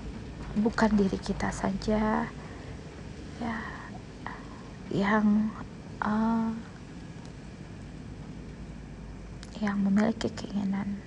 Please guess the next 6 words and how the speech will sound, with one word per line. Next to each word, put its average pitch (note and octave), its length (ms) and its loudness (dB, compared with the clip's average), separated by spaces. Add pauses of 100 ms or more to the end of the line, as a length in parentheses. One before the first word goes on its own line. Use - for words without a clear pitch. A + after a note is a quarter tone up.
(100)
baik, G3+ 240 -2 (720)
tapi - 240 -6
orang G3+ 240 0
lain G3+ 200 2 (120)
pun B3 160 4 (160)
merasakan A#3+ 880 0